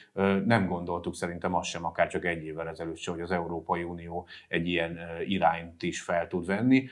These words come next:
akár mondjuk a háború kapcsán, hogy ilyen keményen beleállnak ebbe a szankciós politikába. Talán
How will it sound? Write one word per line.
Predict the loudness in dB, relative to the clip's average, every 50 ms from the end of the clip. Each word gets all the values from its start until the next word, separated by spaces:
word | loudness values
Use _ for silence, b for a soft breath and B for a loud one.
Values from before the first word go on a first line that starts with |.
| B B
akár | 6 6 6 8 6 4 4
mondjuk | 4 -2 -4 -4 -2
a | 2
háború | 4 6 6 6 4 2 0 0
kapcsán, | 0 -2 -4 -4 -2 -2 -2 -2
hogy | -2 -2
ilyen | 0 0 0 0
keményen | 0 -2 -2 -2 -2 -4 -6 -6 -4
beleállnak | -2 2 2 4 2 2 0 -4 -6
ebbe | -6 -6 -4 -6
a | -8 -8
szankciós | -6 -8 -8 -8 -6 -6 -6 -6 -4
politikába. | -2 -2 -2 -2 -2 -2 2 2 2 2 2 -2
Talán | -2 -2 -2 -2 -4 -6